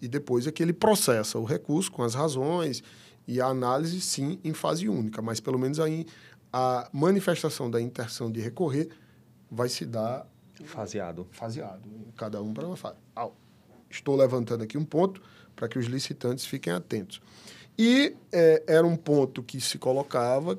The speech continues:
Speaker 1: que na nova lei não se exigiu o requisito da motivação, que era algo que na lei dez quinhentos e vinte existe e que causava muito tumulto.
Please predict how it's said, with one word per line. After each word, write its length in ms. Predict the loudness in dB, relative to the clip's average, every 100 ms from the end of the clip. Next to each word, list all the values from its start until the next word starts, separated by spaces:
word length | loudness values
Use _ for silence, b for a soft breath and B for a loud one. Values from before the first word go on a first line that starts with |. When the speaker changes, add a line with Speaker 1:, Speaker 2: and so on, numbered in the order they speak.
| -8
Speaker 1:
que 120 | -12 -6
na 160 | -4
nova 300 | 0 0 2
lei 560 | 0 -2 -2 -4 -4 -6 -6
não 260 | -4 -4
se 180 | -4 -8
exigiu 680 | -8 -6 -6 -6 -4 -6 -8 -14 -8
o 220 | -6 -4
requisito 760 | -4 -6 -6 -8 -6 -6 -6
da 160 | -2 0
motivação, 1000 | 0 -2 -2 -6 -6 -6 -6 -8 -6 -8 -12 b b b b b b -14
que 100 | -2
era 140 | 2 6
algo 380 | 10 10 8
que 160 | 2 0
na 180 | 4 6
lei 400 | 6 4 4 2
dez 380 | -2 0 0 0
quinhentos 380 | -4 -4 -4
e 60 | -6
vinte 480 | -4 -4 -4 -8 -12 -12
existe 640 | -10 -6 -2 0 -2 -6 -12
e 80 | -12
que 160 | -8 -10 -10 -2
causava 520 | 2 2 2 0 0
muito 380 | 2 4 4 2
tumulto. 580 | 2 4 6 4 0